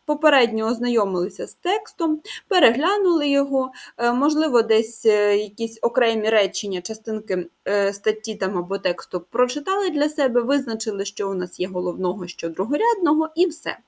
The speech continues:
Е, є ознайомлювальне читання. Його мета — загальне ознайомлення зі змістом тексту. Загалом, е, ми з вами ознайомлювально читаємо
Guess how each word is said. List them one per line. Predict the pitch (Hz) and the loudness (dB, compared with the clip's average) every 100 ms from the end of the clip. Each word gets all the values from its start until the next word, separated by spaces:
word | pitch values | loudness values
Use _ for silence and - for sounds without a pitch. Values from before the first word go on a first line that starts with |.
| - - - - - - - | -20 -18 -14 -14 -12 -12 -6
Е, | 220 208 | 0 2
є | 165 165 196 269 359 - _ - | 2 2 4 4 2 -2 _ 2
ознайомлювальне | 247 254 269 262 233 226 170 165 160 165 | 4 6 4 4 4 2 2 0 -2 -4
читання. | - 165 170 - - | -8 -12 -12 -10 -12
Його | 185 214 370 466 | -6 0 2 4
мета — | 339 320 381 - - | 4 2 0 -4 -4
загальне | 220 240 262 349 330 262 - | 2 2 2 2 2 2 0
ознайомлення | 226 220 190 233 294 277 240 220 185 | -2 0 2 2 4 2 2 -2 -2
зі | 190 | -4
змістом | 175 190 220 - 190 190 | -2 -4 -6 -6 -6 -4
тексту. | 180 156 - - | -6 -6 -8 -10
Загалом, | 185 262 349 466 466 - - - - - | -2 2 4 2 0 -10 -16 -16 -10 -2
е, | 240 240 | 0 0
ми | 247 330 285 | 2 2 2
з | |
вами | 220 262 254 233 226 | 2 2 2 0 -2
ознайомлювально | - 226 240 240 214 202 185 185 180 180 | -2 -2 0 0 0 -2 0 0 0 -4
читаємо | - 175 269 381 381 339 294 | -6 -4 -2 0 2 2 2